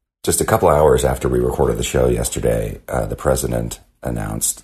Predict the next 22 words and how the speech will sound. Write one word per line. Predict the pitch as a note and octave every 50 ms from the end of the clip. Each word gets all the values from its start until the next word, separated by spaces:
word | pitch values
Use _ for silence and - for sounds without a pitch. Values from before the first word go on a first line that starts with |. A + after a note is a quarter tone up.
| - -
the | - A#1
fifteen-day | - - - B1 - - - A#1 A1+ - A1 A1+ A1
guidelines | A1+ A1+ A1+ A#1 A#1 B1 A#1 A1 A1 A1 A1+ - - - _ _ _ _ _ _ _ -
for | - B1+
trying | - - C2 A#1+ A#1
to | A#1 A#1
get | A#1+ A#1
the | - B1
virus | A#1+ A#1 A1+ A1 A1+ A#1 -
under | B1 A1+ A#1
control. | - - - - - D#2 C#2+ C#2 C2+ C#2 C2+ C#2 - _ _ _ _ _ _ _ _ _ _ _ _ _ _ _ _ _ _ _ _ _ - -
And, | C#2 C#2 C2 C2 B1+ B1 B1 - -
uh, | C2+ C2 B1
just | B1+ C#2 - - - - - - - -
shortly | - - - F2+ E2 D#2 D2+ D2
after | C#2+ C#2+ C#2 - C2+
that, | A#1+ B1 A#1 A1+ A1+ G1+ - -
uh, | C2+ B1+ A#1
Houston | A1+ - D2+ C2+ - - B1+ B1
Mayor | B1 B1 B1 A#1+ A#1+ A#1+ A#1+ - - - _ _ -
Sylvester | - - C2+ B1 A#1 A#1+ - - C2
Turner | - - - C2 A#1+ A1+ A1+ A1+ A1+ -